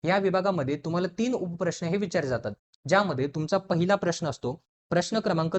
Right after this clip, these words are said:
तीन अ. ह्या प्रश्न प्रकारामध्ये तुम्हाला पद्यांश पठित्वा निर्दिष्टा कृती करून, म्हणजे यामध्ये तुम्हाला एक छोटासा श्लोक दिलेला असणार आहे, त्या श्लोकावर आधारित प्रश्न तुम्हाला सोडवायचे असतात. जसं तुम्ही प्रश्न क्रमांक दोन मध्ये प्रश्न सोडवले,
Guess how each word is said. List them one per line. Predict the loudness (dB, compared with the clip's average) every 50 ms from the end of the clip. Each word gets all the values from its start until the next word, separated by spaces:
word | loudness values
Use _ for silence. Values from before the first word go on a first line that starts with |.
| -2
तीन | -2 -2 -2 0 -2 -2 0
अ. | 0 -2 -2 -2 -8 _ _ _ _ _ _ 2
ह्या | 2 4
प्रश्न | 4 2 0 0 0 -2
प्रकारामध्ये | -2 0 0 2 2 2 2 0 0 0 -2 -2
तुम्हाला | -2 -2 -2 0 0 0 0
पद्यांश | 0 0 0 0 0 0 0 0 -2 -2 -2 0
पठित्वा | 0 2 2 2 0 2 0 0 0 0 -2
निर्दिष्टा | -4 -4 -2 0 0 -2 -2 -2 -2 -2 0
कृती | 0 -2 -2 0 0 0
करून, | 2 2 0 0 -2 -8 _ _ _ _ _ -6
म्हणजे | -4 -2 0 0 -2 -2 0
यामध्ये | 0 0 2 2 0 0 -2 -2 -2
तुम्हाला | -4 -4 -2 0 0 0
एक | -2 -4 -6
छोटासा | -6 -6 -2 0 0 0 0 0 -2
श्लोक | 0 0 0 2 2 2
दिलेला | 0 2 2 2 0 0
असणार | -2 -2 -4 -4 -4
आहे, | -4 -6 -8 _ _ _ _
त्या | -2 -2 -2
श्लोकावर | -2 -2 -2 -2 0 2 2 2 2 2
आधारित | 2 2 2 2 2 0 0 -2
प्रश्न | -2 -2 -4 -4 -2 -4 -4
तुम्हाला | -4 -4 -2 -2 -2 0
सोडवायचे | 0 0 2 2 0 0 -2 -4
असतात. | -6 -4 -6 -8 -10 -2 _ 0
जसं | 2 2 0
तुम्ही | -2 -2 -2 -2 -2
प्रश्न | -2 -2 -2 -2 0 -2 -2
क्रमांक | 0 0 0 -2 -2 -2 -2
दोन | 0 2 2 2 2 0
मध्ये | -2 0 -2 -2
प्रश्न | -2 -2 -2 -2 -2 -2 -2 -2
सोडवले, | 0 0 -2 0 -2 -4 -6